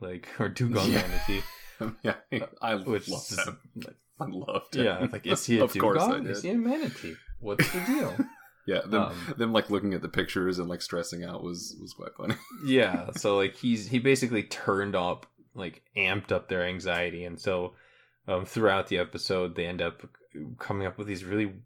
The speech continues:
Speaker 1: specific scenarios that kind of mix and blend together, where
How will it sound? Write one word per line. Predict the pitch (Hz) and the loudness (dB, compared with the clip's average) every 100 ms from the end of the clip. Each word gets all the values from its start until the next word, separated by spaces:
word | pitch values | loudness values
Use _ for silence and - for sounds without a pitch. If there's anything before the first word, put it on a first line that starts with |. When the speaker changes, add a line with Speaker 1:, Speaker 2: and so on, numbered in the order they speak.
| - 143 - - - | -18 -18 -18 -18 -12
Speaker 1:
specific | - - 101 - - 104 - 110 | -10 -6 -4 -4 -4 -4 -4 -6
scenarios | - 110 92 90 92 95 95 95 95 - | -4 0 2 2 2 2 2 2 0 -4
that | - 87 - | -4 -4 -6
kind | - 104 | -4 -2
of | 95 92 | -2 -4
mix | 95 92 - - | -4 -4 -4 -8
and | 90 | -6
blend | 87 87 87 | -4 -4 -4
together, | 87 87 90 90 | -4 -2 -2 -2
where | 87 87 87 85 | -2 -2 -2 -6